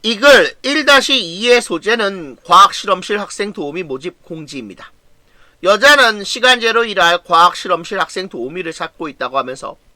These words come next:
주로 해야 하는 일과 요일별 일하는 시간과 주어지는 혜택에 대해 알리고 있습니다.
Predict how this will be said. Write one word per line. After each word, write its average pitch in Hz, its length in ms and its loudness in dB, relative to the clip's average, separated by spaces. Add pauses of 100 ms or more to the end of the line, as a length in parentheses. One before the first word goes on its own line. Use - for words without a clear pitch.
(360)
주로 240 340 0
해야 240 220 4
하는 220 220 2
일과 165 560 0
요일별 196 500 0
일하는 185 380 -2
시간과 190 480 -2
주어지는 170 500 -6 (300)
혜택에 277 460 -4
대해 185 200 -2
알리고 139 400 -4
있습니다. - 460 -20